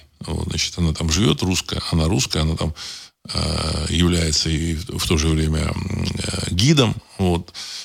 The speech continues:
Но она осталась без работы. И она такой человек любопытный, она такой проницательный. Она начала вот интересоваться, спрашивать у этих там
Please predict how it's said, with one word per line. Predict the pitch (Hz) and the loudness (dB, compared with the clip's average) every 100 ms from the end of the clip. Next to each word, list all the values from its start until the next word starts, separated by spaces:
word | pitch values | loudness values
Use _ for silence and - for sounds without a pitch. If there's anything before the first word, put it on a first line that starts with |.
| - | 2
Но | 139 170 | 4 6
она | 151 147 | 6 4
осталась | - 156 143 104 | 4 4 4 2
без | 104 104 | 2 2
работы. | 107 95 78 104 | 2 0 -2 0
И | 98 104 | 0 2
она | 110 202 247 | 4 4 4
такой | 208 185 | 2 2
человек | - 156 143 | 2 0 2
любопытный, | 131 135 160 190 - 123 | 2 2 2 0 2 2
она | 110 104 | 2 2
такой | 101 98 | 0 -2
проницательный. | - 110 107 165 180 151 104 98 | 4 6 6 6 4 4 2 4
Она | 120 | 4
начала | 139 143 - 113 | 4 4 4 4
вот | 101 95 | 2 4
интересоваться, | 104 107 101 113 127 143 - | 4 6 2 2 2 2 2
спрашивать | 101 - 120 117 110 98 | -2 0 0 0 0 0
у | 104 | 2
этих | 98 92 - | 2 0 -2
там | 92 90 | -2 -2